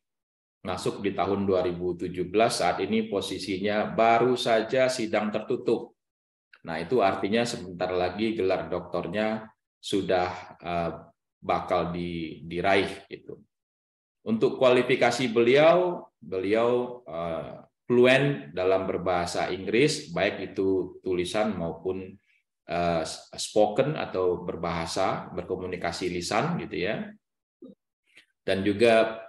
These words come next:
eh, familiar dengan, eh, computer, eh, literate itu, serta hal-hal yang berkaitan dengan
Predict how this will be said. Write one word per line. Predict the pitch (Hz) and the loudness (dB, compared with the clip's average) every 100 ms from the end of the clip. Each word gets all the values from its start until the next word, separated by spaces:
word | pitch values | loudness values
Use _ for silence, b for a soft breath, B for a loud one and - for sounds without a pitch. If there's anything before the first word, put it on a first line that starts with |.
| - | -6
eh, | 95 90 90 | -2 -2 -2
familiar | 98 104 107 117 123 | -2 2 4 6 4
dengan, | 101 95 95 95 92 92 - | 2 -2 -2 -4 -6 -12 -10
eh, | 90 90 87 85 | -6 -4 -4 -2
computer, | 101 98 98 98 95 101 92 - - | -2 -2 0 0 2 0 0 -2 -8
eh, | 80 85 85 | -6 -4 -2
literate | 95 95 95 98 127 - - 92 | -2 -2 0 4 4 2 -10 -12
itu, | 87 92 117 202 240 - _ _ _ _ _ - | -6 -2 0 -2 -6 -16 _ _ _ _ _ -18
serta | - 87 113 107 | -10 -2 2 4
hal-hal | 101 92 104 110 | 4 2 4 4
yang | 92 | 2
berkaitan | 95 - 92 90 104 101 90 | -4 -2 0 0 0 -2 -4
dengan | 87 87 | -6 -4